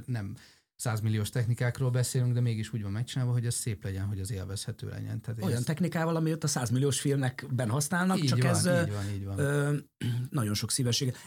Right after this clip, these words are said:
Speaker 2: Egyébként azért sem lehet ezt megspórolni, mert van egy, van egy, ö, quality check, tehát van egy minőségi elvárás. Tehát streaming szolgáltatóknál olyan durván komoly, és ezzel most nem mutatok senki, de olyan,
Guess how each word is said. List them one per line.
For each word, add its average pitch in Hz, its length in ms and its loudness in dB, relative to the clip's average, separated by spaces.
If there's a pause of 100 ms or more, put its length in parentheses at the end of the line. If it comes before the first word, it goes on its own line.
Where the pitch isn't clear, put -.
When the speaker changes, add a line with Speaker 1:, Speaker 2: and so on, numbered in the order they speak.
Speaker 2:
Egyébként 147 400 2
azért 151 280 2
sem 123 140 2
lehet 113 180 2
ezt - 140 -4
megspórolni, 147 640 2
mert 123 280 0 (180)
van 104 180 -2
egy, 95 240 -6
van 113 160 0
egy, 101 280 -2
ö, 92 360 -6 (440)
quality 92 340 -2
check, 127 180 0
tehát 117 140 -2
van 151 120 2
egy 147 80 4
minőségi 139 460 4
elvárás. 101 480 0
Tehát 110 200 -4 (280)
streaming 143 400 2
szolgáltatóknál 123 1000 0 (140)
olyan 143 360 4
durván 117 520 2
komoly, 110 260 0
és 104 100 0
ezzel 101 180 0
most 95 140 -2
nem 113 120 2
mutatok 107 360 0
senki, 110 300 -2
de 104 100 0
olyan, 120 220 2